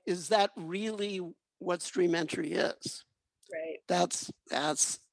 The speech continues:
Speaker 1: scientifically a very different question. So this is one of those cases where you say,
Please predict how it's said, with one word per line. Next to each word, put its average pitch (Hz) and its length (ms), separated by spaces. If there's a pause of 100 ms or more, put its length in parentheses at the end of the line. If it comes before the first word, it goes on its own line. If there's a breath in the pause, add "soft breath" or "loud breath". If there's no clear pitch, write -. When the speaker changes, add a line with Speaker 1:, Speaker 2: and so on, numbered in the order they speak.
(140)
Speaker 1:
scientifically 175 1160 (100)
a 170 120
very 151 320
different 139 360
question. 156 520
So 156 320 (1000 loud breath)
this 190 180
is 208 180
one 196 160
of 180 80
those 175 360
cases 180 540
where 170 300
you 156 180
say, 170 600